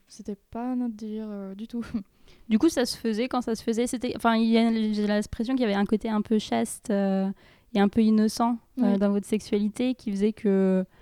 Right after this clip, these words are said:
Speaker 2: ça avait l'air de se faire naturellement, mais que c'était pas du tout une fin en soi, qu'il y avait pas non plus trop de recherche. Est-ce qu'il y avait une recherche du plaisir, une recherche de la découverte, d'essayer des nouvelles choses à ce moment-là, ou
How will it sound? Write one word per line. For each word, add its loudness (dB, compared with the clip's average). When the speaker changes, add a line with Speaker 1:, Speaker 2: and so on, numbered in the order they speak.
Speaker 2:
ça 0
avait 2
l'air 4
de 2
se -2
faire 2
naturellement, 4
mais 4
que -2
c'était -2
pas 0
du -4
tout -4
une 4
fin 0
en 2
soi, 0
qu'il -4
y 2
avait 2
pas 0
non 2
plus -6
trop -2
de 2
recherche. -2
Est-ce -6
qu'il -2
y -4
avait 0
une -2
recherche -2
du -6
plaisir, 0
une 0
recherche -4
de 0
la -2
découverte, -2
d'essayer -4
des -2
nouvelles 0
choses 0
à 2
ce -8
moment-là, -2
ou 0